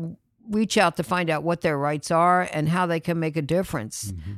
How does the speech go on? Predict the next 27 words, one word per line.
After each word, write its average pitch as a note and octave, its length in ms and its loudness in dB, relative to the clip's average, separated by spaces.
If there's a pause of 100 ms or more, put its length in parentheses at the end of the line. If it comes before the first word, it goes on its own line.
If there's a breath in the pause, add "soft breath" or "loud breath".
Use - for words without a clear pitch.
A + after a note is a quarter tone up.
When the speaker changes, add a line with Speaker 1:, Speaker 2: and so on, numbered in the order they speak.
(120)
Speaker 1:
for - 100 0
themselves D3+ 720 0
and D3 240 -2
their C#3+ 80 -4
families D3+ 500 -2
and C#3+ 80 -2
their C3+ 80 -4
community D#3+ 520 -4
in C#3 80 -2
the C#3 80 -6
future. - 480 -6 (320 soft breath)
Speaker 2:
And, C#3+ 180 -6
and C3 120 0
now, C3 160 2
when D3 220 -2
you E3 160 -2
started B2+ 600 -2
out A2 420 0 (180)
practicing G2+ 600 -2
law, G2 400 -2
I F#2+ 80 -4
guess G#2 200 -4
it A#2 40 0
was G2 200 0
in G2 120 0
the F#2 80 -4
seventies, G#2+ 640 -2